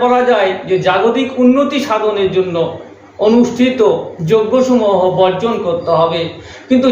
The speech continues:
যে সমস্ত যজ্ঞ মানুষের অস্তিত্বকে পবিত্র করে এবং তাদের পারমার্থিক স্তরে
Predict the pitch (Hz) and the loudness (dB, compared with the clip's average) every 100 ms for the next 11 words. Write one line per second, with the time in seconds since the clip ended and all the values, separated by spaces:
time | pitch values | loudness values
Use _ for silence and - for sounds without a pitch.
0 | 185 226 - 285 294 285 240 196 190 190 | 2 0 0 0 2 2 0 2 0 0
1 | 180 190 233 - 247 233 - - - - | 0 0 0 2 0 0 -8 -16 -10 0
2 | 247 - 285 - 247 208 208 214 247 269 | 0 0 -4 0 0 0 0 2 0 0
3 | - 226 185 175 165 165 - - 185 226 | 0 -2 0 0 0 -4 -10 -4 -2 -2
4 | - 175 185 180 165 175 190 214 214 277 | -2 -2 0 0 0 0 0 0 -2 -4
5 | 240 - 180 | -4 -2 -2